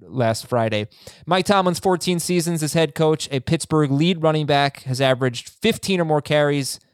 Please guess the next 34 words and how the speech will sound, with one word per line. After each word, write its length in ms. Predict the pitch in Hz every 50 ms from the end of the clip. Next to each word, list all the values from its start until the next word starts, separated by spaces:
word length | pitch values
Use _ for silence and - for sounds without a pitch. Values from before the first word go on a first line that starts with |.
| _ _ _ _
eleven 420 | - 151 156 180 202 196 165 170 151
times, 580 | 135 139 131 127 127 123 123 127 120 - - - -
eighteen 380 | 170 185 185 - - 170 156
or 40 | 147
more 140 | 143 143 139
carries 520 | - - 135 135 135 131 135 127 - - - _ _ _
eight 260 | - 180 180 - -
times 580 | - - 127 117 110 110 107 107 113 - - - _ _ _ _ _ _ _ _ _ _ _ -
in 120 | 139 127
fourteen 380 | - 131 127 120 - - 120 113
seasons. 360 | - 113 110 95 95 - - - - - - -
So 100 | - 427
that's 220 | 339 349 339 -
just 160 | - 277 -
the 60 | -
case. 220 | - 262 247 226 -
But 140 | 190 226 233
I 100 | 226 233
do 140 | 208 254
think 220 | 233 - 262 247 214
you 80 | 220
can 100 | - 233
make 160 | 208 214 202 196
a 60 | 185
case 260 | - 214 202 190 -
for 140 | - 190 185
the 100 | 165 165
players 460 | - - - 185 180 180 175 156 156
ranked 220 | 160 160 160 147
ahead 280 | 160 147 147 170 196 214
of 120 | 202 147
him 200 | 139 147 139 135
as 140 | 135 127 156
well. 460 | 180 - 180 151 123 104 82 - -